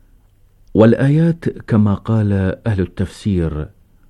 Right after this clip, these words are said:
تؤيد أن المراد بالاختصام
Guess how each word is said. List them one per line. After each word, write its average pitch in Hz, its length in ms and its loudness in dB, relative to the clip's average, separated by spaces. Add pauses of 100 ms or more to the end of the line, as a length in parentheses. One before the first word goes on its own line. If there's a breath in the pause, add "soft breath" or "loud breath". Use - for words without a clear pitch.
(140)
تؤيد 95 640 -2
أن 95 480 -2
المراد 87 680 0 (300)
بالاختصام 87 960 -4